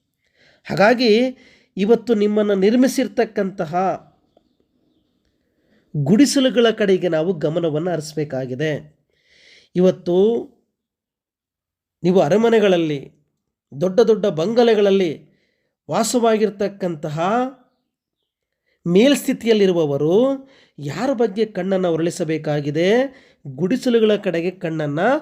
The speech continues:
ಹೊರಳಿಸಬೇಕಾಗಿದೆ, ಅವರ ಬಗ್-, ಬಗ್ಗೆ ಮಿಡಿಬೇಕಾಗಿದೆ ಅಂತ ಹೇಳ್ತಾರೆ. ಕೊನೆ ಭಾಗ ಹೀಗೆ ಹೇಳ್ತಾರೆ, "ವಿದ್ಯುತ್ ದೀಪಗಳೇ ಹೇಳಿ,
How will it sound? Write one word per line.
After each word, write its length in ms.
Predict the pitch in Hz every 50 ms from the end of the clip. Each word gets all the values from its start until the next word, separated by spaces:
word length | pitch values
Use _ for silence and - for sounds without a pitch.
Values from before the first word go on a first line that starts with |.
| - - _ _ _ _ _ _ _ _ _ _ -
ಹೊರಳಿಸಬೇಕಾಗಿದೆ, 1200 | 139 160 190 202 196 196 190 156 151 151 147 - 143 131 131 117 127 123 151 165 165 156 127 110 - _ _ _ _ _ _ _ _ _ _ -
ಅವರ 280 | - 170 208 233 220 196
ಬಗ್-, 380 | - 156 143 135 139 - - _ _ _ 143
ಬಗ್ಗೆ 500 | 151 151 139 127 156 170 196 233 254 269 277 269 - _ _ _ _ _ _ _ _ _ _ _ _ -
ಮಿಡಿಬೇಕಾಗಿದೆ 1120 | 175 180 220 240 285 - 269 247 240 - 180 151 135 117 123 127 127 147 180 208 208 180 160 165 _ _ _ _ _ _ _ _ _ _ _ _ _ _ -
ಅಂತ 220 | 160 220 226 247
ಹೇಳ್ತಾರೆ. 360 | 185 131 - - - - - _ _ _ _ _ _ _ _ _ _ _ _ _ _ _ _ _ _ _ _ _ _ _ _ _ - _
ಕೊನೆ 200 | - 208 254 247
ಭಾಗ 220 | 202 202 190 170
ಹೀಗೆ 240 | 170 156 151 135 135
ಹೇಳ್ತಾರೆ, 480 | 131 131 127 143 135 147 175 214 233 233 233 - _ _ _ _ _ _ _ _ _ -
"ವಿದ್ಯುತ್ 460 | 156 226 196 190 185 285 269 202 180
ದೀಪಗಳೇ 540 | 196 240 277 277 269 262 233 254 254 262 254
ಹೇಳಿ, 640 | 220 226 240 240 233 202 160 - - _ _ _ _